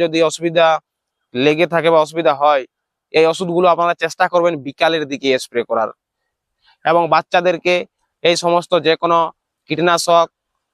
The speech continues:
বা যে কোনো ফাঙ্গিসাইড থেকে দূরে রাখবেন। আর যে কোনো ওষুধ ব্যবহার করার সময় আপনারা অবশ্যই কোম্পানির লিফলেটটা পড়ে নেবেন আপনাদের সুবিধার্থে।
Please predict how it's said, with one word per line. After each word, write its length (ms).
বা 100
যে 160
কোনো 120
ফাঙ্গিসাইড 560
থেকে 160
দূরে 240
রাখবেন। 340
আর 140
যে 120
কোনো 200
ওষুধ 200
ব্যবহার 280
করার 200
সময় 240
আপনারা 400
অবশ্যই 380
কোম্পানির 420
লিফলেটটা 600
পড়ে 220
নেবেন 200
আপনাদের 340
সুবিধার্থে। 480